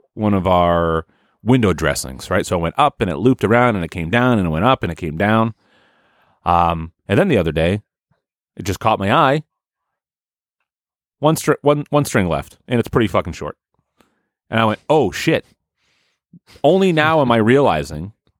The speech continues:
how quickly this is upon us. And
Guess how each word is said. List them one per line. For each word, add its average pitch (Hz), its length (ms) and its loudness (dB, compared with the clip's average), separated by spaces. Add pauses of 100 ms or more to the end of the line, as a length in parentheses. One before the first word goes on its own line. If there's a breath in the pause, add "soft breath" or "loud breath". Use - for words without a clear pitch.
(760)
how 123 240 2
quickly 104 480 0
this 95 220 0
is 110 100 -2
upon 143 320 0
us. - 300 -14 (1200)
And 98 560 0